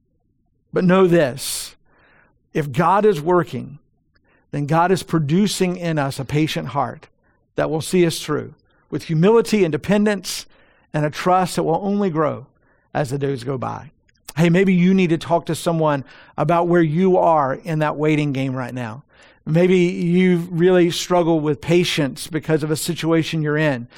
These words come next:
We have people online, uh, ready to talk to you, pray with you. Uh, you can reach out through our website, uh, the orchard C C dot org, and contact us, and one of our location pastors or our online location pastor, A J,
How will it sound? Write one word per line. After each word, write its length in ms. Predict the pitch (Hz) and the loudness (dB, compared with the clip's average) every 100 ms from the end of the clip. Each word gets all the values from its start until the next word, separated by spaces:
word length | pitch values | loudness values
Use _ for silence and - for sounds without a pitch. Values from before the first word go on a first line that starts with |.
| - - | -20 -6
We 80 | 220 | 0
have 100 | 226 | 0
people 240 | 208 185 175 | 2 0 2
online, 580 | 165 160 170 180 185 - - - | 2 2 2 2 -2 -6 -20 -8
uh, 240 | 160 156 156 | -2 0 2
ready 260 | 165 196 185 | 2 2 2
to 100 | 165 | 0
talk 300 | - 185 185 | 0 -2 0
to 80 | 185 | -2
you, 280 | 185 185 185 | 2 2 0
pray 360 | - 185 190 | -2 0 4
with 180 | 190 156 | 4 2
you. 300 | 180 180 180 - - - | 0 0 -2 -10 -18 -4
Uh, 60 | 156 | -2
you 220 | 156 208 | 2 2
can 160 | 196 180 | 2 4
reach 240 | 196 175 | 2 2
out 220 | 185 180 | 0 0
through 120 | 170 | 0
our 140 | 160 147 | 0 2
website, 720 | 165 185 160 190 180 180 170 - - | 2 0 0 0 2 0 -2 -12 -8
uh, 140 | - 147 | -2 -2
the 120 | 151 | 0
orchard 440 | 165 185 - 175 | 0 0 2 0
C 160 | - 185 | 0 -2
C 220 | - 180 | 0 0
dot 240 | 160 156 151 | 2 0 0
org, 420 | 175 180 180 147 | 2 2 2 0
and 440 | 127 131 165 165 | -6 -8 -12 -12
contact 640 | - 180 190 185 175 175 170 | -6 0 0 2 0 0 2
us, 360 | 170 170 - | 2 2 -2
and 120 | 151 | -4
one 120 | 160 175 | -2 0
of 80 | |
our 120 | 160 156 | 0 0
location 520 | 156 - 175 180 165 | -2 2 0 0 -2
pastors 560 | 160 165 - 165 156 | 0 0 -2 -4 -2
or 100 | 143 | 0
our 140 | 143 143 | 0 2
online 400 | 160 170 165 170 | 2 2 2 0
location 440 | 160 160 160 160 | -2 0 0 -2
pastor, 340 | 151 156 - 151 | -2 -2 -2 0
A 160 | 165 | 0
J, 300 | 156 165 160 | 2 2 0